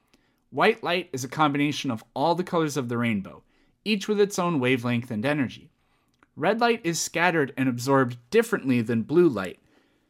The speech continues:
The effect is more blue light reflects off of our veins than red light,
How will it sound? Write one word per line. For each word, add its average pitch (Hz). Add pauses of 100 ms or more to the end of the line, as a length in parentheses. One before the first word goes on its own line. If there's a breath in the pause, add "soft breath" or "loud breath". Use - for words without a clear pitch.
(100)
The 180
effect 262
is 226
more 175
blue 185
light 123
reflects 190
off 123
of 117
our 117
veins 113
than 113
red 180
light, 180